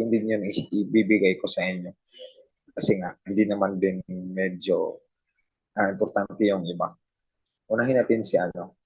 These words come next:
si Howard Giles, hmm, acquisition theory. Hmm. Yung kay Howard Giles kasi, guys, yung acquisition, acquisition theory mo, sabi niya lang dito ay yung pagkatuto natin ng pangalawang wika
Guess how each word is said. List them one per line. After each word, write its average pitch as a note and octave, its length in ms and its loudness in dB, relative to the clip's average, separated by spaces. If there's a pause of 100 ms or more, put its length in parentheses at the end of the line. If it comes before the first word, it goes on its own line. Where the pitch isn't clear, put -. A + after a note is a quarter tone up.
(100)
si - 240 2
Howard G#2+ 560 6 (240)
Giles, F2+ 720 0 (640)
hmm, F#2 320 -12 (400)
acquisition G#2 720 0
theory. F2+ 320 0 (720)
Hmm. E3 240 -14 (480)
Yung G#2+ 400 -2
kay B2 160 6
Howard C#3 400 8
Giles A#2+ 240 10
kasi, - 320 4
guys, F2+ 480 2
yung G2 160 0
acquisition, A2 480 -2 (640)
acquisition A2+ 720 4
theory F#2 400 4
mo, E2 240 -10 (480)
sabi G#2+ 400 2
niya G2 80 4
lang F#2 180 0
dito E2 300 -4
ay F2 240 0 (360)
yung G2 480 -8 (380)
pagkatuto A#2 600 4
natin F#2+ 440 0
ng F#2 140 -4
pangalawang G#2 460 4
wika F#2+ 400 -4